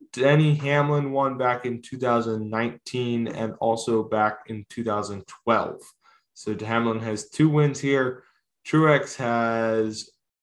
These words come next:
one and Hamlin has one. So none of them have a super strong history here at Phoenix, which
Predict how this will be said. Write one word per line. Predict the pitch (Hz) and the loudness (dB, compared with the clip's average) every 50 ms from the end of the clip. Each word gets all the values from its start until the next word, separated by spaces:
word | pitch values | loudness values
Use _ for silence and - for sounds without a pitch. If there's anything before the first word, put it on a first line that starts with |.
| _ _ - | _ _ -14
one | - 104 104 101 101 - - 170 196 208 202 196 190 180 - - _ _ _ _ _ | -12 -10 -10 -10 -8 0 4 6 6 6 6 4 0 -2 -4 -10 _ _ _ _ _
and | - 131 127 123 | -6 -6 -4 -4
Hamlin | 110 120 127 127 127 120 117 113 110 | -4 0 2 2 2 2 0 -4 -4
has | 110 110 107 104 107 | -6 -6 -8 -8 -6
one. | 110 110 110 110 110 110 | -2 0 0 0 0 0
So | 110 117 117 113 110 110 - - - _ - | 0 2 2 2 2 2 -4 -14 -20 _ 0
none | - 165 214 254 | 4 6 6 6
of | 302 | 6
them | 320 320 311 294 254 | 6 4 4 4 4
have | 247 247 247 233 | 4 4 6 6
a | 220 208 196 165 139 143 | 6 6 6 4 2 0
super | 151 - - 214 214 - 311 269 | -4 -4 -6 -6 -4 -2 -2 -2
strong | - - - - 185 208 220 196 180 151 | -2 -4 -2 2 2 4 4 2 2 0
history | 180 208 208 - - 123 117 113 | 0 -2 -2 -6 -4 -4 -4 -2
here | 107 113 113 113 107 | 0 2 2 2 2
at | 104 - | 0 -4
Phoenix, | 120 123 127 131 131 123 | -8 -8 -8 -8 -8 -2
which | 120 113 113 | -2 -2 -2